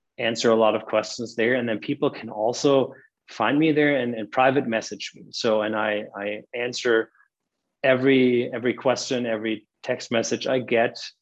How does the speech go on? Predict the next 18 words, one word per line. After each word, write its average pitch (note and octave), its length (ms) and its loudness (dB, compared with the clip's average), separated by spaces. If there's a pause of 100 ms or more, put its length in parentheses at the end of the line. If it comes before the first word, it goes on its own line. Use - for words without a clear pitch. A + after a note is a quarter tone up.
(140)
Um, G#2+ 280 -12
it - 160 -12
may A2 280 -4
sometimes - 560 -8 (320)
take - 240 -8
a - 20 -16
couple A2+ 300 -6
<laughs> A2 140 -2
days, D3 340 0
but, - 440 -4 (680)
but C#3+ 120 6
I D#3+ 120 6
do D3 240 6
that. A2 240 -2
And, A2+ 260 -6
and, A2+ 240 -6
and A2 160 -10
so A2+ 460 2